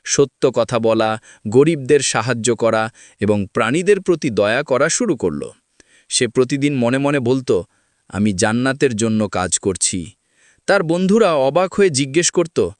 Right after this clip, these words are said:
"তুই এত ভালো ভালো কাজ করিস কেন?" রায়হান হেসে বলত, "আমি এমন এক বাগানে যেতে চাই, যেখানে গোলাপের ঘ্রাণে কখনো মলিনতা আসে না।" বছর কয়েক পর রায়হান বড় হয়ে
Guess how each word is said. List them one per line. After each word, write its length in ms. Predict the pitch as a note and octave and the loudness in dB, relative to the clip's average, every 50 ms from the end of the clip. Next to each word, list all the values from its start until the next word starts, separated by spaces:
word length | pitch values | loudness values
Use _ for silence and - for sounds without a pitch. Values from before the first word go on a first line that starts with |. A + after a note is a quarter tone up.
| _ _ _ _ _ _ _ _ - | _ _ _ _ _ _ _ _ -4
"তুই 200 | D#3+ E3+ E3+ E3+ | -2 0 2 2
এত 160 | F3+ F3+ G3+ | 2 2 0
ভালো 400 | F#3 C3 G2 - A#2 B2+ D3+ F3+ | -2 -2 -2 -2 0 2 2 2
ভালো 280 | D#3+ D3 D#3+ E3+ F3+ E3+ | 2 2 2 2 2 2
কাজ 280 | - C#3+ D#3 E3 - | 0 0 0 0 0
করিস 300 | - - G3 G#3 G3+ - | 2 2 2 2 2 0
কেন?" 180 | - A#3 A#3+ A#3+ G3+ C3+ G2 E2 _ _ _ _ _ _ _ _ _ - | 0 0 0 0 -2 -4 -4 -8 _ _ _ _ _ _ _ _ _ -4
রায়হান 400 | G#2+ A#2+ B2 C3 C3 C#3 C3+ B2+ | -2 0 0 0 0 -2 -2 -2
হেসে 300 | G#2 F#2+ A2+ A2 - F3 | -2 -2 0 0 0 0
বলত, 420 | D3+ D3+ D3+ D3 C#3 - A#2 F#2+ - _ _ _ _ _ _ _ _ _ | 2 0 -2 -2 0 0 0 0 -2 _ _ _ _ _ _ _ _ _
"আমি 280 | - F#2 G2 G#2 A2 G#2+ | -8 -4 0 0 0 0
এমন 260 | G#2 A2 B2 C3+ C#3 | 0 0 0 0 0
এক 180 | C#3 C3 A2 F#2+ | 0 -2 -2 -2
বাগানে 380 | G2 G2 G#2 G#2 B2 C3+ C#3+ | -2 -2 -2 -2 -2 -2 0
যেতে 240 | B2+ C3+ C3+ D3+ D3+ | -2 -2 -2 -2 -2
চাই, 300 | C#3 - F3 C#3 G#2 E2+ - _ _ - - _ - | 0 2 2 0 0 -4 -10 _ _ -20 -20 _ -8
যেখানে 380 | - F#2+ A2+ G#2+ - A#2 A2 G#2+ | -4 -2 -2 0 0 0 -2 0
গোলাপের 540 | F#2 G2 G#2+ A2 A2+ A2 G#2+ - A#2 G#2+ F#2+ | 0 0 2 2 2 0 0 0 0 0 -2
ঘ্রাণে 460 | E2+ E2+ E2 G2 A#2 C#3 D3+ A2 F2+ - _ _ _ _ - | -4 -6 -4 -2 -2 -2 -2 -4 -6 -8 _ _ _ _ -2
কখনো 360 | A2+ G#2 - - A2+ C3 C#3 | -2 -2 0 -2 -2 0 0
মলিনতা 640 | B2+ G#2+ G#2 G#2+ A2 A2+ A#2 B2 A#2+ - A#2+ A2 F2+ | 2 2 0 2 0 0 0 -2 -2 -2 -2 -2 -2
আসে 240 | F2 - - G2 | -2 -2 -2 -2
না।" 360 | E2+ E2 D#2+ E2+ G2 - _ _ _ _ _ _ - - _ - F#2+ | -4 -8 -10 -12 -16 -18 _ _ _ _ _ _ -20 -20 _ -6 0
বছর 340 | G2 G#2+ G#2 - C3 A2+ G2+ | 0 2 2 2 0 0 0
কয়েক 320 | - G#2 G#2 A2 A2 _ | 0 0 0 0 -2 _
পর 300 | - C3+ C3 A2+ G2 F#2 - - - - - | 0 0 0 0 0 -2 -8 -16 -20 -12 -4
রায়হান 520 | F#2+ G2+ G#2+ A2 A2 G#2+ B2 A#2+ A2+ G#2 F#2 | -2 -2 0 0 0 0 -2 -2 -2 0 2
বড় 220 | G2+ A2+ C3+ D#3 | 2 2 2 2
হয়ে 280 | D3 E3+ D3 A2 F2+ | 2 2 0 0 0